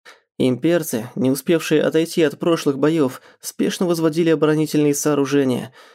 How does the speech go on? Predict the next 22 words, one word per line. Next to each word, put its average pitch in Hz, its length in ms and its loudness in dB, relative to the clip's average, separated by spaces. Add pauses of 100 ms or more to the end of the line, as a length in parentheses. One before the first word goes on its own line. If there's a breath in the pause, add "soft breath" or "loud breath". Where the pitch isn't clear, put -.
(120)
Хотели 220 320 0
дать 202 220 0
отпор 196 280 0
врагу 175 300 0
в 180 80 -2
обороне, 165 640 0
а 131 160 -2
потом, 196 400 0
если 190 260 0
повезет, 151 560 0 (300 soft breath)
еще 143 500 -2
часть 135 340 -4
землицы 160 460 0
у 135 80 2
соседа 131 400 0
оторвать. 123 520 -4 (580 loud breath)
Правда, 226 380 2
и 226 140 4
неприятель 233 540 0
к - 80 -16
подобному 139 440 2
готовился, 131 720 0